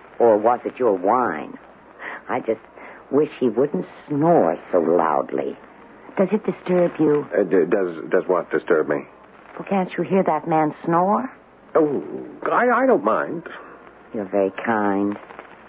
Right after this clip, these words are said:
Speaker 1: I was telling you how I became so rich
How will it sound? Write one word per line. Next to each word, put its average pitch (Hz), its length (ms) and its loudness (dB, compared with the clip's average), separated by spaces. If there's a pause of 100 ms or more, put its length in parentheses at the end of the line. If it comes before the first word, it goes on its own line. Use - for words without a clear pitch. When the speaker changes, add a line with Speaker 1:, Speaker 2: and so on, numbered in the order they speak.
(840)
Speaker 1:
I 247 200 4
was 196 180 4 (180)
telling 120 300 2
you 76 220 -4 (460)
how 165 240 2
I 160 160 4
became 139 460 -2 (100)
so 127 80 4
rich 123 280 2